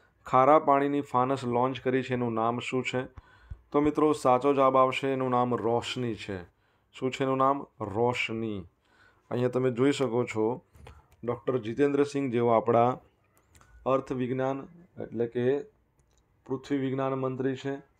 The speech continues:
અને સાયન્સ અને ટેકનોલોજીના રાજ્ય કક્ષાના મંત્રી છે, ઇન્ડિપેન્ડન્ટ ચાર્જ ધરાવે છે.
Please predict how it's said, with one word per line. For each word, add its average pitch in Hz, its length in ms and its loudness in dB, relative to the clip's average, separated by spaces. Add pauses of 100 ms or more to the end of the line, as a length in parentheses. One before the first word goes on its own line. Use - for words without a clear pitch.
(300)
અને 117 180 -8
સાયન્સ 127 400 -6
અને 131 140 -4
ટેકનોલોજીના 127 720 -4
રાજ્ય 113 300 -2
કક્ષાના 123 400 -6
મંત્રી 120 320 -6
છે, 127 140 -6
ઇન્ડિપેન્ડન્ટ 113 540 -6
ચાર્જ 110 240 -4
ધરાવે 113 340 -2
છે. 120 240 -12